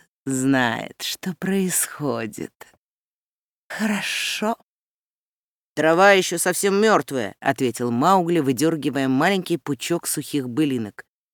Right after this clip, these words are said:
«Даже весенний глазок», красивый воскообразный красный цветок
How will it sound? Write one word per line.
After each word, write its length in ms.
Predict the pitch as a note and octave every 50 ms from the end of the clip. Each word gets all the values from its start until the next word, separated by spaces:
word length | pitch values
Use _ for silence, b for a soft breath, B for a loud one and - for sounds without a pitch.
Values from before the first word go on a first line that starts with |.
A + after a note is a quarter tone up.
| _ _ _ _ _ _ _ _ _ _ _ -
«Даже 360 | B2 A#2 E3 F#3+ G3+ A3+ A#3+
весенний 580 | B3+ C4 B3+ - - C4+ C#4 D4 C#4+ C#4 C4+ B3+
глазок», 680 | A3+ B3 A#3+ A#3 G#3+ D#3 E3+ G#3+ B3+ B3+ - - - B B B B B B B _ _ _ _ _ _ _ -
красивый 560 | F3 F#3 F#3+ - - - B3 C4+ G#3 D#3 D3+
воскообразный 720 | C3+ D3+ - - - E3 E3+ E3+ F#3 G#3 G#3+ F#3+ D3 D#3+ D#3+
красный 460 | - - F3+ F#3+ F3+ - E3+ E3 D#3+
цветок 540 | - - E3+ F3+ - - F#3 E3 - - -